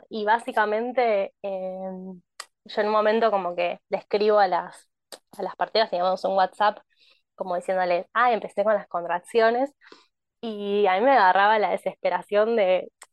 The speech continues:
de yo contarlas. Yo ya sabía que no era aconsejable, pero en el momento era como, "Las quiero contar porque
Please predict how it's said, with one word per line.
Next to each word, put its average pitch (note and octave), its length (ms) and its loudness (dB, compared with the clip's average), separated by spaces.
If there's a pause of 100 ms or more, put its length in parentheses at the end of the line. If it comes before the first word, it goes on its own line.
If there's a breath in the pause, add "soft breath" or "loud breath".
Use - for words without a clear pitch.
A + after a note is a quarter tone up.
de F#3 120 -10
yo C#4+ 220 0
contarlas. F#3 600 2
Yo F#4+ 80 0
ya F#4 180 -2
sabía G#3 320 2
que F#3+ 100 -2
no F#3 80 -4
era F3+ 140 4
aconsejable, F#3 800 -2
pero F3+ 160 -6
en G3 60 -6
el G3+ 60 -8
momento C4+ 300 -2
era G#3+ 160 -2
como, F3+ 300 -8 (800)
"Las A3 180 -6
quiero E4 300 -2
contar G3+ 520 -2
porque F#3 460 -4